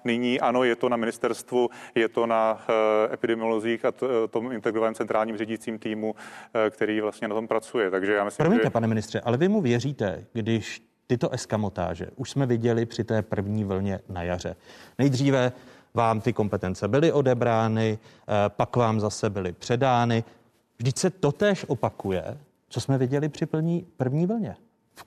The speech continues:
Speaker 2: kompetencích, v rozhodování, v chaotičnosti řízení.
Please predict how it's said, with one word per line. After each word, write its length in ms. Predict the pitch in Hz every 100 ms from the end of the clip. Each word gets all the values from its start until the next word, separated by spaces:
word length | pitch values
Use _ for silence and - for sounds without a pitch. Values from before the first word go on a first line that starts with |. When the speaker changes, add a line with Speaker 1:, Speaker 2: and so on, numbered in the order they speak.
| _
Speaker 2:
kompetencích, 840 | 147 165 214 185 175 - 160 -
v 40 | 104
rozhodování, 760 | 120 117 143 135 131 117 120
v 40 | -
chaotičnosti 1120 | 107 104 - 98 107 101 - 101 98 95 - -
řízení. 480 | 101 95 90 78